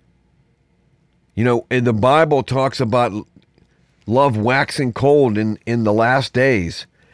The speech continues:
I personally believe that that's where we are. I think stories like this are evidence of this.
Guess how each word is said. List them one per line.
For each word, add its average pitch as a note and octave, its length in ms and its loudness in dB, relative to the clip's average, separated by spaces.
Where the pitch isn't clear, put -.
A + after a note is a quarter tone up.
I D#3+ 320 2
personally D#3+ 560 0
believe C3 380 0
that B2 160 0
that's C#3+ 300 -2
where C3+ 200 0
we C#3+ 180 0
are. C#3+ 400 0
I C#3 120 2
think D#3 240 0
stories F3+ 440 2
like C#3+ 260 0
this D3+ 200 -2
are D3+ 180 -2
evidence F3 480 2
of G#2+ 200 -4
this. - 420 -10